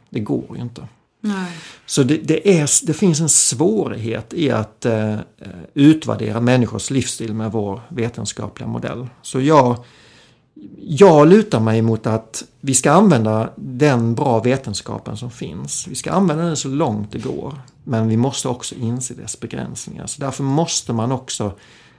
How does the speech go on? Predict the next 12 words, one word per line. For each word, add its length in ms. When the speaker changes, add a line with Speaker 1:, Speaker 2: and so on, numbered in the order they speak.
Speaker 1:
titta 380
på 140
det 100
evolutionära 560
perspektivet. 1000
Vad 100
verkar 280
sunt 640
utifrån 400
ett 140
evolutionärt 580
perspektiv? 720